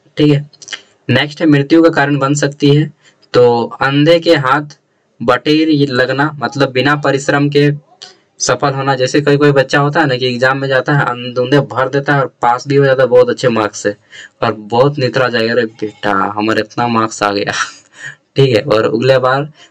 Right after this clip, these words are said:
फिर उसी तरह करता है, फिर उसका फेल हो जाता है। तो एक बार लग सकता है आपको तुक्का, दूसरी बार नहीं लगेगा। ठीक है ना, चलिए ये आपको पढ़ लेना है।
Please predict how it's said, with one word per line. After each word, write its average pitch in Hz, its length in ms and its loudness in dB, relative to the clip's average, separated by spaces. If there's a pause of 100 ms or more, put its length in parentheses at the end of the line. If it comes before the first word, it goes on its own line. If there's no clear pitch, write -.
फिर 135 120 0
उसी 131 160 -2
तरह 147 180 0
करता 143 320 -4
है, 196 80 -8 (100)
फिर 139 240 0 (200)
उसका 151 320 0
फेल 127 360 0
हो 104 100 4
जाता 101 260 0
है। 101 120 -10 (400)
तो - 80 0 (120)
एक 190 240 4
बार 202 180 2
लग 170 220 0
सकता - 320 -4
है 185 100 0
आपको 175 480 -2 (340)
तुक्का, 101 380 0 (140)
दूसरी 123 320 2
बार 175 180 4
नहीं 160 180 2
लगेगा। 101 400 0 (180)
ठीक 160 140 0
है 131 80 0
ना, 101 100 -6 (960)
चलिए 180 340 0 (880)
ये 147 120 4
आपको 160 260 -2
पढ़ 135 220 -2
लेना 156 280 0
है। 175 160 -6